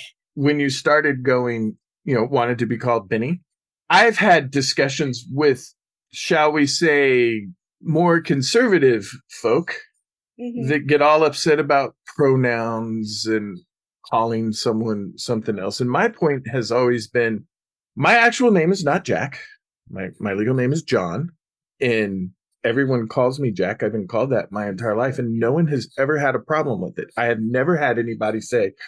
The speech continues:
Speaker 1: "Well, your name is John, so I'm going to call you John." Um, now, I do know that when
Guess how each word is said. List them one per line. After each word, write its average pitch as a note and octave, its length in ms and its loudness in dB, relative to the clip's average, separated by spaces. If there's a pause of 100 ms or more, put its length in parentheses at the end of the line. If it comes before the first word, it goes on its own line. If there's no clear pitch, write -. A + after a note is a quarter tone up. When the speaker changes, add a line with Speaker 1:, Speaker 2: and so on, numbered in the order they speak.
(180)
Speaker 1:
"Well, B2 120 2
your C#3+ 100 0
name A2+ 160 -2
is E2+ 120 -6
John, G2 320 -4
so - 160 -8
I'm F2+ 140 -4
going E2+ 180 -2
to D2+ 60 -10
call E2 200 -4
you C#2+ 140 -12
John." E2 260 -8 (360)
Um, D3+ 500 4 (380)
now, F3 240 6
I E3+ 140 8
do F#3 180 0
know F3+ 300 6
that E3 260 2
when C3 540 0